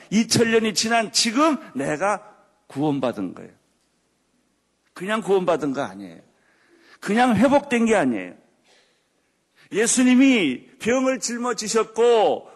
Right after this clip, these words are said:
고난을 짊어지셨고, 가난을 짊어지셨고, 슬픔을 짊어지셨기 때문에 내가 해방되고 자유하고 회복된 것입니다. 오십사 장, 오늘 본문,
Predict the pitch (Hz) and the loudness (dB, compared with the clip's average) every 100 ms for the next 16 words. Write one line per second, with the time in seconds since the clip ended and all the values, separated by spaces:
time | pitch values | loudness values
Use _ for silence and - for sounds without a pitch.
0 | - 185 233 254 247 214 226 233 220 208 | -6 -2 0 0 -2 -4 -6 -4 -4 -2
1 | 202 208 - 240 226 156 - - - 226 | -4 -2 2 4 4 2 -4 -10 -4 -2
2 | 247 254 240 226 233 233 196 220 220 233 | 0 -2 -4 -4 -2 -2 0 0 0 4
3 | 247 247 185 - - - - 277 - 277 | 4 6 4 0 -10 -6 -2 0 2 4
4 | 277 - 254 254 254 214 254 247 240 - | 2 4 4 4 4 2 2 2 -2 2
5 | 240 240 233 277 285 214 139 - - - | 4 6 6 6 6 4 2 -8 -14 -4
6 | 151 175 208 226 156 - - - _ _ | 0 2 4 4 2 -2 -12 -20 _ _
7 | - 202 190 170 165 135 127 147 190 175 | -8 -6 -2 -2 -2 -2 -2 0 -2 -4
8 | - _ - - 127 131 110 107 127 196 | -12 _ -12 -6 -4 -2 -4 -4 -4 -4
9 | 190 - _ _ _ - 127 202 196 - | -6 -16 _ _ _ -14 -10 -8 -8 -8
10 | 143 107 95 - 95 _ _ _ _ _ | -10 -12 -18 -20 -20 _ _ _ _ _
11 | _ _ _ _ _ _ _ _ _ - | _ _ _ _ _ _ _ _ _ -20
12 | - - _ _ _ _ _ _ _ _ | -20 -20 _ _ _ _ _ _ _ _
13 | _ 156 180 190 - 151 123 107 117 147 | _ 0 0 -4 -8 -8 -8 -6 -4 -2
14 | 151 139 - 120 107 110 78 78 | -4 -6 -8 -8 -6 -10 -12 -16